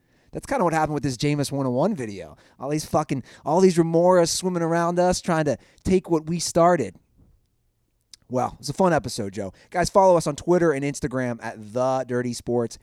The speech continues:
Subscribe to us on YouTube. Drop an iTunes review and leave your Twitter or Instagram handle, and I will send you two koozies in the mail.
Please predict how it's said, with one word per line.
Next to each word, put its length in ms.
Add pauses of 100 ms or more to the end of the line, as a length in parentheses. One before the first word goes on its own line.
Subscribe 520
to 160
us 300
on 260
YouTube. 720 (300)
Drop 260
an 80
iTunes 500
review 540 (220)
and 180
leave 240
your 220
Twitter 420
or 160
Instagram 500
handle, 300
and 80
I 60
will 140
send 300
you 120
two 260
koozies 500
in 140
the 80
mail. 480